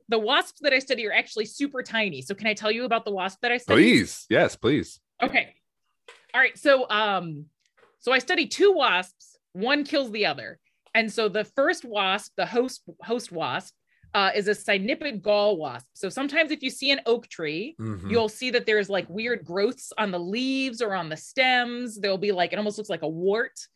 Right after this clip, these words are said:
Speaker 1: is growing on the tree. Uh, that can be caused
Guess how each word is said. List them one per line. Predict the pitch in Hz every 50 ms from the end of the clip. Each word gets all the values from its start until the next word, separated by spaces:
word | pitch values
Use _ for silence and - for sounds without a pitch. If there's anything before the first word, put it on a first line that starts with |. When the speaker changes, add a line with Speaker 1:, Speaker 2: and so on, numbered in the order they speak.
| _ _ _
Speaker 1:
is | - 220 196
growing | 165 208 220 233 240 240 240
on | 247 233 226
the | 233
tree. | 226 - - 247 254 269 285 320 320 - _ _ _ _ _ _ _ _ _
Uh, | - 214 196 170 156 165 -
that | 247 -
can | 320
be | 311 311
caused | 285 - 262 254 247 240 226 196 -